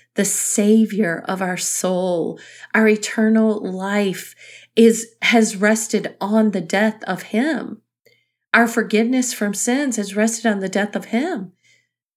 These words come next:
We need to glorify God more and glorify ourselves less.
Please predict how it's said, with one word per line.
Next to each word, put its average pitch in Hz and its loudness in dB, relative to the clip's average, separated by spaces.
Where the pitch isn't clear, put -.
We 339 4
need 302 0
to 233 0
glorify 254 2
God 196 -2
more 269 2
and 208 2
glorify 214 2
ourselves 170 -2
less. 180 -4